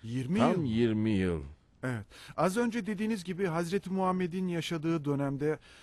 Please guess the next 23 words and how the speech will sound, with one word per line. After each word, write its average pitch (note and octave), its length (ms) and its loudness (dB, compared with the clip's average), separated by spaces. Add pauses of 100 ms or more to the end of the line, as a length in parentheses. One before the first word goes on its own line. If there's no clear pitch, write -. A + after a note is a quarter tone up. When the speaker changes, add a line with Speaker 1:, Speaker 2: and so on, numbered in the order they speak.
(160)
Speaker 1:
Arap F3+ 320 2
Yarımadası'nda F3+ 760 2
bir G#3 60 -4
sürü D#3+ 300 -2
din D#3 200 0
vardı A#2 360 -4
ve D#3+ 140 0
bunlardan E3 520 0
biri D#3+ 200 -2
de F3 160 2
Sabiyanlardı. D3+ 880 0 (440)
Peki G#3 480 0 (520)
bu A3+ 160 2
Sabiler G#3+ 600 4
kimlerdi G3+ 640 -2 (120)
ve C#3+ 160 0
Hazreti D#3+ 420 0
Muhammed F3+ 520 2
hiç D#3 280 -6
bunların E3 460 2 (100)
etkisinde E3 560 0
kaldı D3+ 400 2
mı? B2+ 180 -2